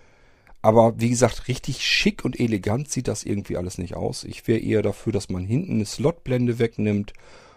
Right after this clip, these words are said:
oder einfach, da sind manchmal auch so voreingestanzte weitere zusätzliche Anschlussmöglichkeiten.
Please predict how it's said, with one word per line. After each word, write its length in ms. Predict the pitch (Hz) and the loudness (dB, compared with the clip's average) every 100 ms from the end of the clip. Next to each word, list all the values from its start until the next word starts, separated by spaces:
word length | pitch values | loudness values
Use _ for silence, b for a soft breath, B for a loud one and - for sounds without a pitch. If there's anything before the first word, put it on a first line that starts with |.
| B | B
oder 280 | - 98 87 | -4 2 2
einfach, 200 | 92 104 | 2 0
da 100 | 95 | 0
sind 140 | 90 | -2
manchmal 280 | 90 101 104 | -2 0 0
auch 40 | 95 | -2
so 160 | 95 | -4
voreingestanzte 1800 | 87 - - - 131 127 113 110 98 - - 107 107 - - 104 98 98 - | -6 -12 -18 6 12 12 10 2 0 -4 0 2 2 -4 2 4 6 2 -2
weitere 560 | 87 - 208 107 98 | -2 2 2 2 -6
zusätzliche 1200 | 87 - 117 104 98 - 95 - - 90 87 87 - b b b b b - | -8 -6 0 0 0 -6 -8 -8 -4 -2 -2 -4 -8 b b b b b -6
Anschlussmöglichkeiten. 1400 | - 135 - 156 - 147 131 123 113 - 107 110 107 107 | 4 4 6 2 2 2 2 -2 -4 0 0 2 -2 -4